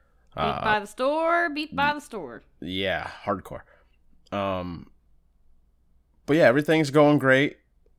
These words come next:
Speaker 2: We end up, you know, covering, going back and forth. It's a fucking M O T D with max gold, so they don't actually get much of anything off that. Uh, and then this Chang'e shows up, and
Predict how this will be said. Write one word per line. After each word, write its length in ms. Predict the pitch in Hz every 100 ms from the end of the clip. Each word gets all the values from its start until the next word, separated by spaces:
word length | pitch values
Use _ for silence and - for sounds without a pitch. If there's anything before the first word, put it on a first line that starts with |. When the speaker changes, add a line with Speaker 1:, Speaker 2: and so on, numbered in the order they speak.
| 131
Speaker 2:
We 240 | 117 123
end 100 | 127
up, 120 | 117
you 60 | 120
know, 100 | 123
covering, 520 | 123 113 117 117 117
going 200 | 107 113
back 240 | 107 104
and 100 | 120
forth. 400 | - 101 101 98
It's 120 | 104 -
a 40 |
fucking 240 | 101 107
M 140 | 104 107
O 60 |
T 200 | 104 107
D 140 | 95 101
with 80 | 95
max 280 | 92 95
gold, 360 | - 95 92 95
so 100 | 92
they 80 | 90
don't 160 | 101
actually 300 | 90 98 - 92
get 260 | 98 95
much 300 | 98 92 95
of 100 | 95
anything 360 | 92 90 90 87
off 240 | 87 82
that. 340 | 76 82 85 - _ _ _ _ _ _ _ _ _
Uh, 280 | - 69 60 - - _ _ _ _ _ _ _ _ _ _ _ _ _ _ _ _ _
and 200 | 117 120
then 220 | 113 139 143
this 180 | 135
Chang'e 600 | - - 110 110 101 98
shows 360 | - 90 82 85
up, 280 | 73 - _ _ _ -
and 420 | 104 104 98 87